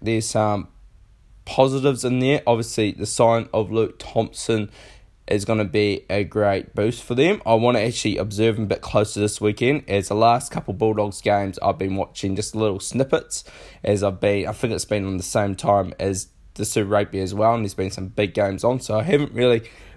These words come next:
been able to observe his game as closely as I'd like, but I do like the energy I've seen from him, and I think he will make an impact. Maybe not a huge one this season, but I think for the next couple of seasons. Um, yeah, so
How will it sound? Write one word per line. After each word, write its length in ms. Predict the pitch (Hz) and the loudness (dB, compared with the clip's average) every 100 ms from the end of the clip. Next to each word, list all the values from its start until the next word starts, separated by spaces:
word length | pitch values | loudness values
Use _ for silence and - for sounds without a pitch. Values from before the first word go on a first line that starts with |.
| - | 0
been 200 | 120 87 | 0 2
able 280 | 104 113 110 | 2 2 2
to 160 | - | 0
observe 380 | 104 - 107 104 | 0 0 2 2
his 140 | 92 - | 0 2
game 260 | 110 104 | 2 2
as 80 | 104 | 0
closely 320 | - 110 - | 2 2 2
as 80 | 98 | 2
I'd 40 | |
like, 260 | 110 151 - | 8 8 8
but 140 | 113 | 0
I 160 | 95 110 | 2 2
do 420 | 101 110 123 123 | 0 4 6 6
like 220 | 117 107 | 4 2
the 140 | 85 87 | 2 -2
energy 400 | 107 95 104 92 | -2 0 -2 -2
I've 220 | 95 90 | -2 -4
seen 340 | - - 101 101 | -4 0 0 0
from 240 | - 101 | -2 -2
him, 200 | 110 95 - | -2 -2 0
and 100 | 98 | -2
I 60 | |
think 380 | - - 113 - | -2 0 0 0
he 120 | 107 | -2
will 400 | 98 95 95 95 - - - - | 0 0 0 -2 -6 -20 -14 0
make 340 | 98 92 - | 0 0 -4
an 100 | - | -6
impact. 600 | 92 95 123 98 - - - | -4 -4 2 2 2 -8 -12
Maybe 420 | - 107 117 120 | -2 2 2 2
not 380 | 113 110 107 - - | 0 2 0 0 -6
a 60 | |
huge 440 | 110 - 107 107 104 | -4 -2 0 0 0
one 240 | 101 101 | -2 -2
this 140 | 98 | -4
season, 400 | - 92 92 92 | -2 -2 -2 -2
but 120 | 95 - | -4 -4
I 40 | 113 | -8
think 280 | - 104 | -4 -4
for 120 | - 104 | -2 -4
the 60 | |
next 300 | 95 - - | -2 -4 -8
couple 340 | - 117 - 98 | -8 -10 -4 -6
of 60 | |
seasons. 640 | - 104 101 107 104 - - - - - - | -4 -6 -4 -6 -8 -10 -16 -20 -20 -16 -2
Um, 360 | 104 104 101 - - - | 2 2 0 -6 -20 -12
yeah, 220 | - 120 107 | 2 4 4
so 360 | - 151 120 | 6 4 4